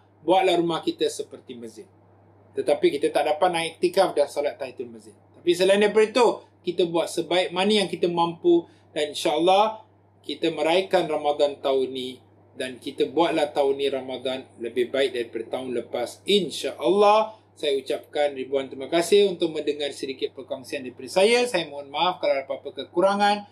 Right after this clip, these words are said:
dari rakaman ini dan juga saya mengucapkan selamat menyambut Ramadan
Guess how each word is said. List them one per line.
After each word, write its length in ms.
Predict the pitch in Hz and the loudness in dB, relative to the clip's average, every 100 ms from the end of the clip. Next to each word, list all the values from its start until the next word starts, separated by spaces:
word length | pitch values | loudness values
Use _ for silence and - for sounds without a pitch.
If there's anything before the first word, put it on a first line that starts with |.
| _ _ _ | _ _ _
dari 420 | 135 139 139 139 135 | -6 -4 -2 -2 -2
rakaman 480 | 127 - 139 135 135 | -2 -8 -12 -12 -2
ini 480 | 190 233 247 - - _ _ - | 2 4 2 -2 -10 _ _ -10
dan 160 | 143 | -8
juga 360 | 143 147 143 - | -4 2 2 0
saya 720 | - 135 139 135 135 127 123 | -4 0 2 2 0 -4 -8
mengucapkan 760 | 120 127 131 - 151 - 156 143 | -10 -10 -12 -2 -2 0 -2 -2
selamat 320 | - 135 135 123 | -6 -6 -8 -12
menyambut 340 | 127 123 127 | -12 -10 -10
Ramadan 760 | 127 143 160 165 165 165 170 | -8 -6 -2 2 4 4 2